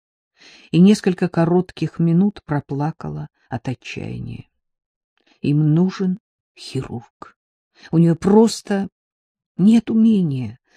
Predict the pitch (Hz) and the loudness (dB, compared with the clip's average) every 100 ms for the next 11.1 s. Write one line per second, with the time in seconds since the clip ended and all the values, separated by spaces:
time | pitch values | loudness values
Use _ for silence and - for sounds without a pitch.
0 | - 180 185 - 190 156 - 190 180 156 | -4 -4 -2 -2 -2 -2 -4 -2 0 0
1 | 147 147 - - 139 - 135 127 104 - | -2 -4 -8 -10 -12 -10 -10 -10 -14 -16
2 | _ _ _ _ _ _ _ 143 165 196 | _ _ _ _ _ _ _ 2 6 6
3 | - 180 170 170 156 - 160 160 - - | 4 0 0 -2 -4 -2 -2 -2 -6 -4
4 | 160 147 147 143 139 _ _ _ 139 131 | -2 -2 -2 -4 -6 _ _ _ -8 -4
5 | 143 139 127 - 127 123 151 160 151 - | -4 -6 -8 -8 -8 -4 -4 -2 -6 -6
6 | 135 - 143 151 170 165 170 _ _ - | -8 -6 -4 -2 -4 -6 -10 _ _ -14
7 | 120 - 117 123 - - 95 104 113 _ | -12 -8 -8 -8 -10 -14 -12 -14 -16 _
8 | _ _ _ _ - _ _ - 165 226 | _ _ _ _ -20 _ _ -4 2 4
9 | 220 214 208 185 185 185 185 175 160 160 | 6 6 2 0 -4 -4 -4 -2 0 -2
10 | 165 165 180 196 196 175 185 175 165 160 | 0 2 4 4 2 2 4 4 2 -2
11 | 160 | -4